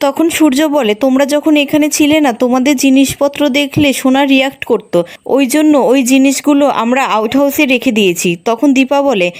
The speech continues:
"তাহলে আমিও আউট হাউসে যাব, ওখানেই থাকবো, ওর জিনিসপত্রগুলো ছুঁয়ে দেখব, তাহলে আমার মনে হবে রূপা আমার আশেপাশেই আছে।" তখন সোনা মনে মনে বলে, "মা আমাকে ছেড়ে চলে যাবে?"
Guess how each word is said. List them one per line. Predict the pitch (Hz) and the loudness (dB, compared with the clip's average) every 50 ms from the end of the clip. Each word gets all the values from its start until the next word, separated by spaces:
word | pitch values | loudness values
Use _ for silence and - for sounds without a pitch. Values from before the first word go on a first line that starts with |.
| - _ _ - | -20 _ _ -4
"তাহলে | 247 254 247 254 277 285 294 | -4 -2 0 0 0 0 0
আমিও | 277 247 233 262 285 311 | 0 2 2 2 2 2
আউট | 302 277 262 269 269 285 | 2 0 -2 -2 0 0
হাউসে | 269 262 254 - 247 | -2 0 0 -2 -2
যাব, | 208 202 190 170 170 | 0 0 0 0 0
ওখানেই | 180 - - 240 - 285 277 269 294 294 | 0 0 0 0 0 0 0 2 0 0
থাকবো, | 277 294 240 208 185 170 165 170 175 180 - - - - - - | 0 0 -2 -2 -2 -4 -4 -4 -4 -4 -6 -16 -20 -20 -10 -4
ওর | - 262 269 233 | -2 -2 0 0
জিনিসপত্রগুলো | - 254 254 254 277 269 - - 269 277 277 - 285 285 247 277 277 285 302 | 0 0 2 2 2 0 0 -2 -4 -4 -4 -2 -2 0 0 2 2 0 0
ছুঁয়ে | - - - - 269 277 269 | -2 -4 -2 0 0 0 2
দেখব, | 226 226 214 196 175 180 196 | 0 0 -2 -2 -2 -4 -4
তাহলে | 196 - 226 226 226 247 269 269 | -2 -2 -4 -2 -2 0 0 0
আমার | 269 269 262 277 285 | 0 0 0 0 0
মনে | 269 262 254 247 262 277 | 2 0 0 0 0 0
হবে | 285 294 277 240 262 240 202 - _ - - - - _ _ - 240 | 0 0 0 0 0 -2 -2 -6 _ -20 -20 -20 -20 _ _ -4 -2
রূপা | 226 269 285 285 311 294 | 0 0 0 0 0 -4
আমার | 226 - 220 226 240 277 285 254 | -4 -2 -4 -4 -2 -2 -2 -2
আশেপাশেই | 220 - - 277 262 277 269 - - 302 302 311 294 | -4 -4 -4 -4 -2 -2 -2 -2 0 2 2 2 2
আছে।" | 226 185 - - - 170 175 185 - _ _ _ _ - | 0 -2 -4 -4 -4 -4 -4 -6 -10 _ _ _ _ -6
তখন | 277 262 254 - 320 311 | -6 -4 -2 0 0 0
সোনা | - - 339 320 311 | 0 0 0 0 2
মনে | 285 269 269 269 285 | 2 2 2 2 2
মনে | 294 311 320 311 311 | 2 2 2 2 0
বলে, | 311 311 320 294 262 240 | 0 0 -2 0 0 -2
"মা | 233 240 262 285 285 | -2 0 0 0 0
আমাকে | 269 254 269 269 - 294 | 0 0 -2 -2 -2 -2
ছেড়ে | 269 - 311 311 311 311 | -2 0 0 0 0 0
চলে | - 285 247 247 269 | 0 0 2 2 2
যাবে?" | 269 339 359 349 302 196 160 156 | 0 0 0 0 0 -2 -2 -4